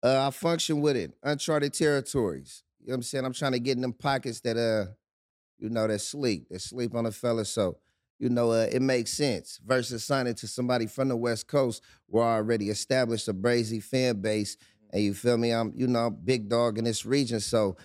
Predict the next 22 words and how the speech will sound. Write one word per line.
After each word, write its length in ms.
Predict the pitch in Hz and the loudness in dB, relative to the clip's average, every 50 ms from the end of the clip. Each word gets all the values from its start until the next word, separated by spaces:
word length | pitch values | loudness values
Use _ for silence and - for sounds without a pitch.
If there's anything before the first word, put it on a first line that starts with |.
| _ _ _ _ _ | _ _ _ _ _
I'm, 200 | - - 117 - - - | -10 -10 -10 -10 -6 -6
I'm 100 | 120 117 | -6 -4
trying 200 | - - 123 113 | -2 0 0 0
to 80 | 110 | 0
tamper 340 | - - 147 135 123 107 - | 0 0 0 0 0 0 0
with 200 | 110 113 107 101 | 0 2 2 2
regions 440 | 107 127 135 120 107 117 113 104 101 | 2 2 0 0 -2 -4 -6 -2 0
that, 340 | 113 110 101 92 - _ - | 2 2 2 0 -2 _ -4
that, 200 | 98 98 92 - - - | -2 -2 -2 -2 -4 -6
that's 240 | 98 92 - - - | -6 -6 -6 -6 -2
unfamiliar 680 | - 135 120 - - 120 117 123 135 135 127 120 117 110 | 0 0 0 0 -2 0 2 2 4 4 4 2 2 2
with 180 | 113 113 110 | 2 2 2
me 140 | 110 110 110 | 2 0 -2
and 100 | 110 101 | -2 -2
just 200 | 104 113 113 101 | -2 -4 -6 -4
bring, 320 | 95 117 120 123 120 113 - | 0 0 2 2 2 0 -2
you 100 | 131 127 | -4 -2
know, 160 | 123 117 113 | -2 0 0
a 40 | 110 | 0
lot 180 | 117 113 113 | 0 0 -2
of 60 | 110 - | -2 -4
familiarity. 720 | - 110 113 120 120 117 117 123 127 127 120 101 80 69 | -4 -2 0 0 2 2 2 2 2 2 0 -2 -4 -8